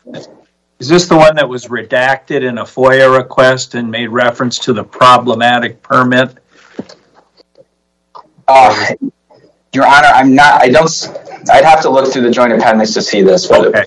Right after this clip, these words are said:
Speaker 2: All right.
Speaker 1: what
Speaker 2: Go ahead then. Go ahead. I don't want to take your time looking through it.
Speaker 1: Sure. What I do know, Your Honor, though, is that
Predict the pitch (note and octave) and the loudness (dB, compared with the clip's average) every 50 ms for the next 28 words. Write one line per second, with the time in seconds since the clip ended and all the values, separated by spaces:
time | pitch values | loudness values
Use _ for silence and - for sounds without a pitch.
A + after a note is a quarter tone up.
0 | _ _ - C#3+ D3+ - - - F3 F3+ G3 F#3+ E3+ D#3 D#3 C#3+ - A#2 A2+ G#2+ | _ _ 0 2 2 2 2 2 2 4 4 4 4 2 0 -2 -4 -10 -10 -10
1 | G#2+ _ - D3+ D3+ C#3 C#3 C3+ C3 C3+ C#3 C#3+ C#3+ C#3+ C3 A#2+ - - C3+ B2 | -10 _ -4 -2 0 2 2 2 2 0 0 0 -2 -4 -6 -6 -4 -4 -4 -4
2 | - - A#2 - B2+ B2 A#2 A2+ A#2 A#2 A2+ A2+ - B2 A#2 G#2+ - - A#2 G#2+ | -4 -10 -10 -4 -2 -2 -2 -2 -6 -8 -12 -12 -12 -14 -16 -16 -14 -14 -14 -14
3 | G#2 G#2+ _ _ _ _ _ _ _ - - - - - D3 C#3+ D3+ D#3 D3 D3 | -14 -18 _ _ _ _ _ _ _ -16 -10 -4 0 2 2 4 4 2 2 0
4 | D#3 F3 F3+ F3 F3 D#3+ C#3+ C#3+ C#3 C3+ B2+ B2 B2 A#2+ A#2 A2+ A2+ G#2+ G#2+ G#2+ | -2 -2 -4 -2 0 2 4 4 4 4 2 2 4 4 4 2 2 2 2 4
5 | G#2 G#2+ G#2+ A#2 A2 A2+ - - A#2+ A#2+ A#2+ A#2 A#2 - - | 2 2 2 -2 -2 0 2 4 4 4 4 2 -2 -8 -12